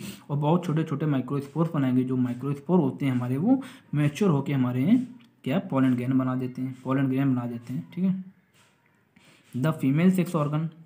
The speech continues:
जो फीमेल सेक्स ऑर्गन होता है in flower is pistil,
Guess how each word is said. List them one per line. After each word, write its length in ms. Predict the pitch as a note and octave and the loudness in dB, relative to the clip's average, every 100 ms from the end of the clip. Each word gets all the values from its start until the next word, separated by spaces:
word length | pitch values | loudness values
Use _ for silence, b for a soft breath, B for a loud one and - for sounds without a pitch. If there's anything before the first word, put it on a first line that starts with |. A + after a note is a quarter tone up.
| _ _ _ - | _ _ _ -10
जो 60 | C#3 | -6
फीमेल 320 | C#3 C#3+ E3+ | -2 0 0
सेक्स 220 | F3+ F3 | 0 0
ऑर्गन 220 | D3+ C#3+ | 0 2
होता 280 | D3 B2+ B2+ | 0 0 0
है 200 | C3+ E3+ B B B - | -2 -2 B B B 4
in 100 | F#3 | 6
flower 400 | F#3 C#3+ C3+ C#3+ D3 - - | 6 4 2 0 -4 -10 -2
is 100 | E3 | -2
pistil, 380 | E3 D#3 - B2+ | 0 -2 -2 -6